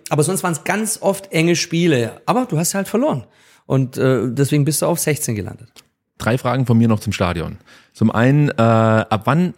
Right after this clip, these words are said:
Speaker 2: amortisiert sich denn das Ganze für den V F B? Also ab wann ist der Stadionumbau für den V F B lukrativ? Gibt's da schon Zahlen, die man teilen kann?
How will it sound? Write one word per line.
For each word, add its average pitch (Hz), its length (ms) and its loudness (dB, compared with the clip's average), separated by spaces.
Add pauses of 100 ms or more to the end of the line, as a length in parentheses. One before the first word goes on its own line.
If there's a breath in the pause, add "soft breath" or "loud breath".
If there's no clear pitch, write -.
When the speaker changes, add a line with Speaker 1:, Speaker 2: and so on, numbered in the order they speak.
(160)
Speaker 2:
amortisiert 127 540 0
sich 120 100 -2
denn 98 140 -2
das 87 240 -6
Ganze 85 420 -4
für - 80 -4
den 90 140 -2
V 87 160 -6
F - 80 -14
B? 90 80 -4
Also 92 260 -2
ab 90 200 -4
wann 120 180 2
ist 120 160 -2
der 110 60 2
Stadionumbau 104 800 0 (200)
für - 100 -10
den 101 140 0
V 104 120 2
F - 80 -6
B 104 100 2
lukrativ? 98 420 -2
Gibt's - 160 -8
da 107 80 0
schon 104 140 -2
Zahlen, 117 420 -4
die 127 60 0
man 131 180 0
teilen 135 220 0
kann? 151 200 -4